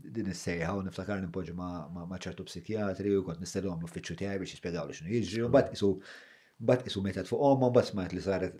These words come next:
saret din is-sala ta-, ta-, ta-, tal-ħames miljuni. Em, u l-fatt li għat, essenzjalment qed tkolli l-istess konverzazzjoni li kelli ma' dawn in-nies sitt snin ilu,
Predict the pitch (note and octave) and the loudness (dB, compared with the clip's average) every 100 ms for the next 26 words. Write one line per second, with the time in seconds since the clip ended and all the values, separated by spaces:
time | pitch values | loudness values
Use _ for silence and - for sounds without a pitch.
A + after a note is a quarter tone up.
0 | - - F#2+ F2+ F2+ E2 - C#3 C3 B2+ | -12 -2 0 0 -4 -6 8 10 12 10
1 | A#2+ G2 F2+ G#2+ G2 G2 F2+ F#2 - - | 8 4 2 -2 -2 -2 -4 -6 -16 -6
2 | F#2 D#2+ F#2 - A2 C3+ C3+ B2 A#2+ A#2+ | -4 -2 -4 -4 8 12 12 10 6 2
3 | - - - A#2+ A#2+ A2 G2+ - _ _ | -10 -18 -4 6 8 6 0 -12 _ _
4 | _ - - D3+ C#3 C3 A#2 B2 B2 A#2 | _ -18 10 12 12 12 10 12 10 10
5 | - B2 A2+ B2 - - - A2+ F3+ B2 | 8 4 6 4 4 -12 -6 0 2 4
6 | G#2 A#2 G#2+ - G2+ A2+ G2 A2+ A#2+ A2+ | 6 6 6 4 2 4 6 4 4 2
7 | - A2 G#2 G#2 G#2 - A#2 G2+ G2 G2+ | 4 2 4 2 2 0 2 2 2 6
8 | C3+ A#2+ G#2+ G2+ F#2+ F#2 - G2+ G#2 G2+ | 8 8 8 4 4 0 -4 -4 2 2
9 | F#2+ F#2+ G2 G2 F#2+ - - _ _ _ | 2 0 -2 0 0 -2 -10 _ _ _
10 | _ _ _ _ - - A#2+ - G2 G2 | _ _ _ _ -12 -2 0 0 0 2
11 | A#2+ A#2 | 4 6